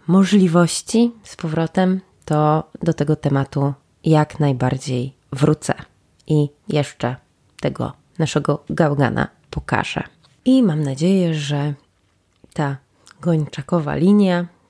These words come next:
klasyczne ogary, dalej będą przychodzić na świat w dobrych, fajnych, sprawdzonych hodowlach. Wystawy mogą być także promocją rasy.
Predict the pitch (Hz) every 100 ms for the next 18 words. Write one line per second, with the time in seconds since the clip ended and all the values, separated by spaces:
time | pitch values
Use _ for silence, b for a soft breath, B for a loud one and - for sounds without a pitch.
0 | _ _ _ - 135 135 175 - 156 -
1 | - 165 175 165 165 _ b b b b
2 | b b b b _ - 151 147 139 139
3 | 143 135 135 139 - _ - 143 175 165
4 | 147 - - 139 - 165 156 - - _
5 | _ _ _ 151 - 156 139 151 147 -
6 | - _ - 143 147 143 143 - - -
7 | 139 123 131 123 - 131 127 120 - -
8 | - _ 220 220 254 254 285 285 247 262
9 | 254 262 - 208 220 233 - 240 185 -
10 | 214 262 370 339 - 170